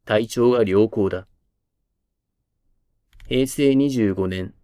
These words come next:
三月一日、木曜日。家を建てることにした。私のマイホーム。お金はある。豪邸を建ててやる。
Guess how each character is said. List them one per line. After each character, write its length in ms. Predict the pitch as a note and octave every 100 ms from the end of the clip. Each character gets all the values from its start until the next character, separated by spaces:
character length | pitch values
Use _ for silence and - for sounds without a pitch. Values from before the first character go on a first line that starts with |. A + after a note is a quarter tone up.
| _ _ _
三 340 | _ - C3+ B2
月 220 | G#2 A2
一 300 | G#2 G#2 G#2
日、 340 | G#2 - G2 F#2 _ _ _ _ _
木 300 | G2+ G#2 -
曜 200 | B2+ A#2
日。 180 | F#2 - _ _ _ _ _ _ _ - - - - _ _ _ -
家 240 | A#2 C#3+
を 100 | C3+
建 160 | A#2 G#2
て 100 | A#2+
る 120 | A2+
こ 120 | G#2
と 100 | G#2
に 120 | G#2
し 100 | G2+
た。 200 | - E2+ _ _ _ _ _ _ _ _ _ _ _ _ _
私 420 | - G2+ A#2+ -
の 140 | C3 A#2
マ 160 | G2+
イ 80 | G#2+
ホ 220 | G#2+ B2+
ー 20 | F#2
ム。 140 | E2 - _ _ _ _ _ _ _ _ _ _ -
お 120 | G2+
金 280 | B2+ B2 A#2+
は 220 | A#2 G2+
あ 60 | F#2+
る。 100 | - _ _ _ _ _ _ -
豪 300 | - A2+ A#2+
邸 200 | C3 B2
を 120 | A#2+
建 140 | B2
て 100 | A#2
て 100 | G#2
や 120 | F#2
る。 100 | D#2